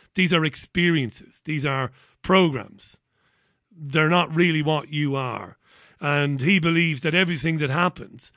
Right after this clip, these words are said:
is ultimately designed to prevent us understanding what we are, because what we are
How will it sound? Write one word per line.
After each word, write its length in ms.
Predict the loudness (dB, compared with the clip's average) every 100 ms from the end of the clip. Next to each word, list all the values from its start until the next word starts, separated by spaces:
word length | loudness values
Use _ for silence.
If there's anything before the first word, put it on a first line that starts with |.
| _ _ _
is 220 | -2 4
ultimately 420 | 4 4 2 -2
designed 480 | -2 -2 0 0 0
to 80 | -4
prevent 540 | -4 0 2 2 0 -8 -2
us 360 | -2 -2 -8 -14 _ _ _ _
understanding 1000 | 4 4 4 0 -2 2 2 2 0 -2
what 180 | -4 -6
we 160 | -10 -14
are, 280 | -16 -20 _ _ _ _ -4
because 340 | 0 4 4
what 220 | 2 0
we 160 | 2 0
are 540 | 2 2 0 -2 -8